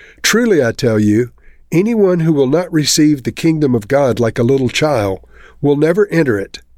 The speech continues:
A certain ruler asked him, "Good teacher, what must I do to inherit eternal life?"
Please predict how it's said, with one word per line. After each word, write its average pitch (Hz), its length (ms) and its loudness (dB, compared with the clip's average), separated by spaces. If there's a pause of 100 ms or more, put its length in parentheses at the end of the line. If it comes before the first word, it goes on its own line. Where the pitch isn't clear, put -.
(280)
A 151 80 0
certain 233 380 0
ruler 160 440 2
asked 160 360 0
him, 113 320 -2 (320)
"Good 208 240 -2
teacher, 147 500 0 (540)
what 233 180 0
must 202 320 -4
I 208 240 0
do 117 300 -2
to 117 180 -2
inherit 110 680 -2
eternal 131 480 -2
life?" 135 460 -4